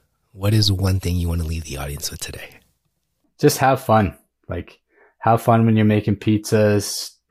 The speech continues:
Speaker 2: Don't let anyone discourage you. Just make what you want to make. Make what you want to make. Use yeasted dough. Use sourdough. I like sourdough, so use sourdough if you can. <laughs> But yeah, just, yeah, do you. Like, it,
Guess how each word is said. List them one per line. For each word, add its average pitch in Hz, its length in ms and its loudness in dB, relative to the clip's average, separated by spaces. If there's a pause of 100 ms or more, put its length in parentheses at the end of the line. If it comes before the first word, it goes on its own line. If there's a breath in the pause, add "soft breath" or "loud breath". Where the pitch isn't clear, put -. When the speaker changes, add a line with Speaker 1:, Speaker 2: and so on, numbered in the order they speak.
(280)
Speaker 2:
Don't 113 160 0
let 107 140 2
anyone 101 320 0
discourage 92 540 -4
you. 90 180 -4
Just 85 320 -10 (760 soft breath)
make 135 240 2
what 151 80 0
you 127 120 2
want 113 180 6
to 107 40 4
make. 87 460 -4 (200)
Make 104 180 -2
what 110 100 0
you 104 100 0
want 98 160 2
to 98 40 2
make. 98 380 0
Use 107 240 0
yeasted 107 360 -2
dough. 101 600 0
Use 107 200 -6
sourdough. 101 640 -2 (180)
I 98 60 -6
like 98 160 -4
sourdough, 101 460 -4
so 113 120 -6
use 104 200 0
sourdough 107 440 0
if 107 120 -6
you 110 60 -8
can. 113 540 2
<laughs> 151 360 0 (680 loud breath)
But 98 360 2
yeah, 123 240 4
just, 113 420 -2
yeah, 131 200 0 (380)
do 127 200 4
you. 135 340 4
Like, 87 260 -2
it, - 220 -4